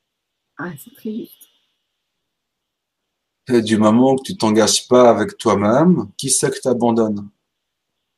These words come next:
Speaker 2: Toi. Et du moment que tu t'engages pas avec toi-même, que tu t'as,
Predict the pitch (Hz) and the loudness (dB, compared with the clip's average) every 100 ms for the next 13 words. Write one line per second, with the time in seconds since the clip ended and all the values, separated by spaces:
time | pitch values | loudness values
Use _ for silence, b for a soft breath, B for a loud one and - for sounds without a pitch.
0 | _ _ - - - _ _ _ _ _ | _ _ -6 -6 -6 _ _ _ _ _
1 | _ _ _ _ _ _ _ _ _ _ | _ _ _ _ _ _ _ _ _ _
2 | _ _ _ _ _ _ _ _ _ _ | _ _ _ _ _ _ _ _ _ _
3 | _ b - 101 104 107 117 123 - 98 | _ b -8 -2 0 2 4 2 0 -4
4 | 110 107 107 - - 120 120 107 101 - | 0 2 2 0 2 6 6 4 0 -2
5 | 113 104 107 143 180 135 - 95 185 101 | 0 2 2 4 2 0 -6 -12 -8 -6